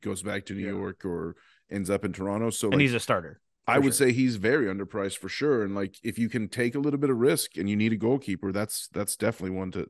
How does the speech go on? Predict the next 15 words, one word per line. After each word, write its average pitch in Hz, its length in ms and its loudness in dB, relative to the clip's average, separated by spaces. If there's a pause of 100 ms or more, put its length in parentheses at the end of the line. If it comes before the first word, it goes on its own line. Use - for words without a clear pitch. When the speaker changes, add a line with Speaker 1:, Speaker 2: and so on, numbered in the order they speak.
Speaker 1:
to 92 100 -6
look 95 260 -4
for 92 160 -4
because 87 360 -8 (340)
he's 104 160 0
a 101 40 0
shot 110 340 2
stopper. 110 600 2 (320)
I - 60 2
don't 208 100 2
know 196 100 2
how 165 160 4
well 139 220 6
he 120 160 -2
scores, 110 720 2